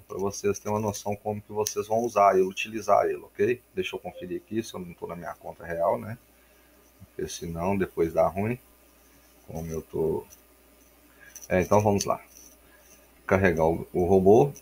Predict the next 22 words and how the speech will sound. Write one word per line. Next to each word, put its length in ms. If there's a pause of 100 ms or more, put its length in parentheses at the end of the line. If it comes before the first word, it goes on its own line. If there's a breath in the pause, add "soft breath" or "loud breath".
(140)
A 100
gente 280
vai 100
usar 420
este 220
robô 340
aqui. 300
Eu 200
vou 160
usar 160
este 160
robô, 280
robô 260
de 80
barreira. 380
Vocês 400
vão 160
começar 420
a 40
usar 380
este 240
aqui, 280